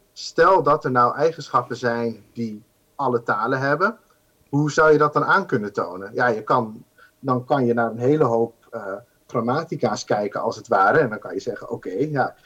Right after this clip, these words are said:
in deze gramma-, in grammatica één zit het, in grammatica twee zit het. Maar hoeveel moet je er dan controleren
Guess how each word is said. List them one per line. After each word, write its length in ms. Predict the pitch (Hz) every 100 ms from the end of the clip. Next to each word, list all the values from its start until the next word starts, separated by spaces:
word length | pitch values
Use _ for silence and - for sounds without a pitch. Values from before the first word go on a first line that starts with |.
| _
in 120 | - 127
deze 260 | 113 98
gramma-, 280 | 135 127 127
in 80 | 127
grammatica 440 | - 110 101 92 -
één 220 | 92 110
zit 200 | 123 127
het, 180 | 147 123
in 100 | 95
grammatica 460 | 104 95 - -
twee 300 | - - 113 110
zit 280 | 120 127
het. 180 | 151 156
Maar 120 | 120
hoeveel 320 | 117 143 143 127
moet 200 | 135 139
je 80 |
er 120 | 131 127
dan 200 | 127 123
controleren 720 | 135 123 123 131 135 127 123